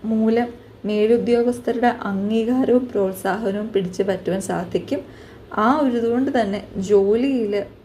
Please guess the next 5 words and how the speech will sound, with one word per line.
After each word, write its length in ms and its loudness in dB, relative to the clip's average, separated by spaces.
ഒരു 100 0
പ്രൊമോഷൻ, 800 -2
ഒരു 120 0
ഉയർച്ചയ്ക്ക് 760 0
സാധ്യതയുണ്ട്. 720 -2